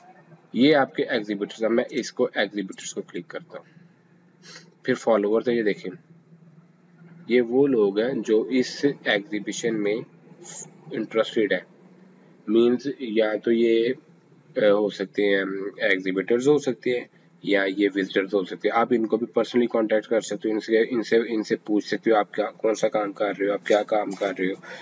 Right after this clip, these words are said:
ठीक है, आप इन, ये भी आपके एक line बन सकती है, contact line, कि आप इनसे भी search, इनसे भी communication करके अपने product के बारे में बातचीत कर सकते हो। ठीक है जी, मैं क्या,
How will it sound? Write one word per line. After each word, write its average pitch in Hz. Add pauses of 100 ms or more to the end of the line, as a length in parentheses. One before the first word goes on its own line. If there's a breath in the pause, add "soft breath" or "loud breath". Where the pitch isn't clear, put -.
(220 loud breath)
ठीक 101
है, 107 (560 loud breath)
आप 98 (100)
इन, 120 (120)
ये 113
भी 127
आपके 123 (380)
एक 107
line 101
बन 110
सकती 95
है, 98
contact 95
line, 92
कि 95
आप 92
इनसे 90
भी 104
search, 104
इनसे 107
भी 110
communication 101
करके 98
अपने 92 (460 loud breath)
product 92
के 104
बारे 92
में 101 (360)
बातचीत 90
कर 90
सकते -
हो। -
ठीक 110
है 139
जी, 127 (880 loud breath)
मैं 117
क्या, 143